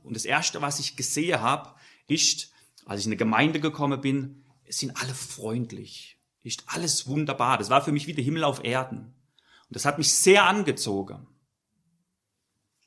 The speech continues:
Aber nach einer Weile hab ich gemerkt, ich bin irgendwie anders. Bei mir ist nicht immer alles freundlich, bei mir ist nicht alles in Ordnung.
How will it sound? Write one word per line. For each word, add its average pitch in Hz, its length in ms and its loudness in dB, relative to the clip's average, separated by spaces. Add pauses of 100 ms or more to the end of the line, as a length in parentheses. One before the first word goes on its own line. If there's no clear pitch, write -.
(500)
Aber - 120 -6
nach 123 200 2
einer 117 140 -2
Weile 160 300 4
hab 123 120 -4
ich - 140 -4
gemerkt, 127 840 0 (1700)
ich - 160 -8
bin 135 100 2
irgendwie 113 260 0
anders. - 520 -2 (720)
Bei 107 80 -6
mir 123 140 2
ist - 120 -2
nicht 180 140 0
immer 135 180 -2
alles 107 200 -2
freundlich, 127 600 2
bei 120 100 0
mir 120 120 2
ist - 160 -2
nicht 180 320 2
alles 113 260 2
in 117 100 2
Ordnung. 127 640 -4